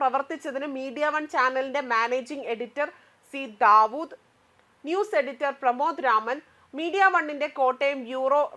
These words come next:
റിപ്പോർട്ടർ ജോസി എന്നിവർക്കും മീഡിയ വണ്ണിന്റെ പ്രകോപനകരമായ വ്യാജ വാർത്ത ഷെയർ ചെയ്ത് സമൂഹ മാധ്യമങ്ങളിലൂടെ പ്രചരിപ്പിച്ച മുസ്ലിം പണ്ഡിതനായ ആലപ്പുഴ സ്വദേശി അൻസാരി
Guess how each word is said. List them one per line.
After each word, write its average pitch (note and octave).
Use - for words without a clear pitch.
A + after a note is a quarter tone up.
റിപ്പോർട്ടർ C#4
ജോസി B3
എന്നിവർക്കും D4+
മീഡിയ F#4
വണ്ണിന്റെ C#4+
പ്രകോപനകരമായ C4+
വ്യാജ C4
വാർത്ത C4
ഷെയർ D4+
ചെയ്ത് D4+
സമൂഹ C#4+
മാധ്യമങ്ങളിലൂടെ C#4+
പ്രചരിപ്പിച്ച B3
മുസ്ലിം F4
പണ്ഡിതനായ C4+
ആലപ്പുഴ C#4
സ്വദേശി B3+
അൻസാരി D#4